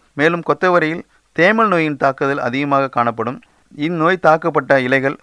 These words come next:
பச்சையமற்ற வளர்ச்சியுடன் வளைந்து காயத் தொடங்கும். குறைவான கடியிலே, அ, வெடிக்கனிகள் விதைகள் இருக்கும். இந்த நோயை கட்டுப்படுத்த எதிர்ப்பு சக்தி கொண்ட ரகங்களை பயிரிட வேண்டும். மேலும் ஊடுருவிப்பாயும்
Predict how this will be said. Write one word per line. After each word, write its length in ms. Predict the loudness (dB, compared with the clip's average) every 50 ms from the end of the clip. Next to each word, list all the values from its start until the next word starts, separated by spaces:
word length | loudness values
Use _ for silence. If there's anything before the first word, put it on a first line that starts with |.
| _ _
பச்சையமற்ற 720 | -6 -6 -6 -4 -4 -4 -2 0 -2 -2 -2 -2 -2 -2 -2 -2
வளர்ச்சியுடன் 600 | -2 0 0 0 0 -2 -6 -4 -4 -4 -4 -6 -8 _ _ _ _ _ _ _ _
வளைந்து 440 | 4 6 6 6 4 4 0 -2 -4 -6 -8 -14 -20 -20 _ _ _ _ _ _ _ _ _ _
காயத் 320 | 2 4 6 6 6 4 2
தொடங்கும். 380 | 0 0 0 -2 -4 -6 -8 -10 -14 _ _ _ _ _ _ _
குறைவான 440 | 2 2 4 4 6 6 6 6 6 4 2 0 -2
கடியிலே, 420 | -2 -2 0 0 0 0 0 -2 -2 -6 -10 -16 _ _ _ _ _ _ _ _ _ _ -4
அ, 60 | -2 -2 0
வெடிக்கனிகள் 580 | 0 0 0 2 0 0 0 0 0 -2 -4 -2
விதைகள் 340 | -2 -2 0 0 -2 -6 -6 -12 _ _ _ _
இருக்கும். 380 | -4 -4 -2 -4 -6 -12 -16 -18 _ _ _ _ _ _ _ -12
இந்த 160 | -6 -4 -2 0
நோயை 240 | 0 2 2 2
கட்டுப்படுத்த 520 | 2 0 -2 -2 -2 -4 -6 -6 -6 -4 -6 -6 -6 -8 _ _ _ _
எதிர்ப்பு 380 | _ 0 0 0 0 -4 -6 -8
சக்தி 260 | -6 -4 -6 -6 -6 -6
கொண்ட 180 | -4 -2 0 0
ரகங்களை 460 | 2 2 2 2 2 0 0 0 -2 -2 -4 -10 _ _ _ _ _ _ _ _ _ _
பயிரிட 280 | 2 4 4 4 4 4 4
வேண்டும். 340 | 2 2 0 -2 -4 -6 -8 -16 _ _ _ _ _ _
மேலும் 360 | -4 0 0 0 0 -2 -6 -10 -14 _ _ _ _ _ _ _ _ -2
ஊடுருவிப்பாயும் 760 | 0 4 4 4 4 4 2 2 2 2 2 2 2 0 -6